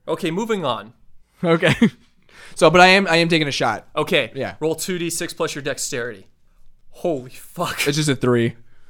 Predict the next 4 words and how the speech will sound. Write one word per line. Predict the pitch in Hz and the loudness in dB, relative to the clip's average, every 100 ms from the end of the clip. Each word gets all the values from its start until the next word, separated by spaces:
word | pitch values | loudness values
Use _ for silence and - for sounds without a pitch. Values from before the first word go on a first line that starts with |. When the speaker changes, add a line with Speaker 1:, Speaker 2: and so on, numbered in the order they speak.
| - - - - | -20 -20 -16 -10
Speaker 1:
You | 156 160 | -8 -8
throw | - 160 165 160 165 160 156 131 - - - | -10 -4 0 4 4 2 0 -8 -20 -20 -8
this | 151 143 | -6 -4
dagger. | 131 151 143 127 104 107 | 0 2 2 -2 -10 -14